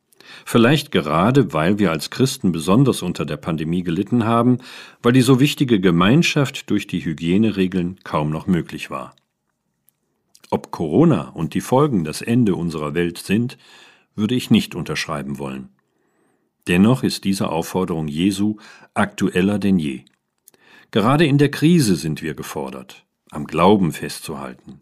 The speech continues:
durchzuhalten oder, wie es ein altes Wort sehr schön ausdrückt,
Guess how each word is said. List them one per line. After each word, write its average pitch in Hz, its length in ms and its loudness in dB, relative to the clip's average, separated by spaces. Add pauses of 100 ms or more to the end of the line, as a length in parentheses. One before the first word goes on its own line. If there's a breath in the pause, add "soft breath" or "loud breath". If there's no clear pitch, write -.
(140)
durchzuhalten 71 880 -2 (240 loud breath)
oder, 110 400 4 (320 loud breath)
wie 82 100 -2
es 78 160 -2
ein 71 140 -6
altes 95 420 -4
Wort 82 340 -4
sehr 80 280 -2
schön 98 300 -2
ausdrückt, 90 600 -8